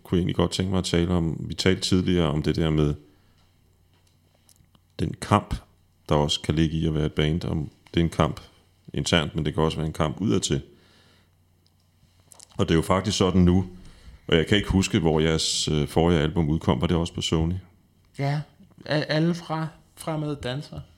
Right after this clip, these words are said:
Speaker 1: Ja.
Speaker 2: Øh,
Speaker 1: I
Speaker 2: så
Speaker 1: udkommer rent faktisk på et af verdens største pladeselskaber,
Speaker 2: Mm.
Speaker 1: øh, og, og, og, og fortsat oven i købet. Det synes jeg jo, øh, jeg ser som en, i sig selv en form for anerkendelse af, af, af, af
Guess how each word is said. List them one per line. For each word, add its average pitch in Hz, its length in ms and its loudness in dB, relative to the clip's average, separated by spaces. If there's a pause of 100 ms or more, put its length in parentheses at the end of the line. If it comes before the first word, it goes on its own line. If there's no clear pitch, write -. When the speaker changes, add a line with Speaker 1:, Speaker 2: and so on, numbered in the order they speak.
(160)
Speaker 1:
Ja. 87 260 4
Speaker 2:
Øh, 67 60 -8 (540)
Speaker 1:
I 85 140 4
Speaker 2:
så 78 60 2
Speaker 1:
udkommer 92 420 4
rent 85 140 0
faktisk 87 240 0
på 90 80 2
et 85 80 2
af 87 100 2
verdens 80 260 2
største 82 320 0
pladeselskaber, 87 680 0 (280)
Speaker 2:
Mm. 135 160 -2
Speaker 1:
øh, 76 480 -2
og, - 240 -4
og, 76 160 -2 (200)
og, - 420 -4
og 87 100 2
fortsat - 560 0 (460)
oven 160 200 2
i 160 40 2
købet. - 320 0 (920)
Det 120 100 6
synes 104 220 2
jeg 92 80 6
jo, 78 280 4
øh, 71 100 2
jeg 85 120 2
ser 85 180 2
som 78 220 2
en, - 380 -2
i - 120 -6
sig 73 160 2
selv 90 200 2
en - 60 2
form 80 200 2
for - 120 0
anerkendelse - 720 -2
af, - 120 -6 (560)
af, - 120 -4 (260)
af, 82 120 -6 (180)
af 78 60 2